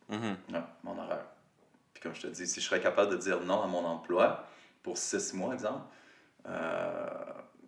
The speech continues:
Speaker 2: je pense que je le ferais. Je l'essayerais, en tout cas. Je me, je me, je rentrais dans un régime d'entraînement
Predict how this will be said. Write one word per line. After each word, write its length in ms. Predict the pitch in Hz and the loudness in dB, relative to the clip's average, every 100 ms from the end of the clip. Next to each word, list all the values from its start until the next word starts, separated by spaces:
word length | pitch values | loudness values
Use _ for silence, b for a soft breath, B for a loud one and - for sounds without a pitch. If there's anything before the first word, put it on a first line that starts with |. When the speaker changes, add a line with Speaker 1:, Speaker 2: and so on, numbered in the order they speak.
| - | -14
Speaker 2:
je 80 | - | -4
pense 180 | 90 - | -2 -2
que 80 | |
je 120 | 87 - | -4 -4
le 60 | |
ferais. 260 | - 87 - | -2 -2 0
Je 100 | 95 | 4
l'essayerais, 360 | 110 107 98 | 6 6 6
en 60 | 110 | 4
tout 80 | - | 2
cas. 140 | 92 92 - - | -2 -4 -12 -12
Je 160 | - | -4
me, 180 | 90 90 | 0 2
je 140 | - | 2
me, 280 | 95 87 90 87 B B B | 2 4 4 0 B B B
je 160 | 104 101 | -4 6
rentrais 400 | 113 117 123 123 | 8 10 10 10
dans 220 | 104 101 | 10 8
un 60 | 101 | 4
régime 320 | 95 95 104 | 4 2 4
d'entraînement 640 | 104 98 92 90 92 110 | 4 4 2 2 4 4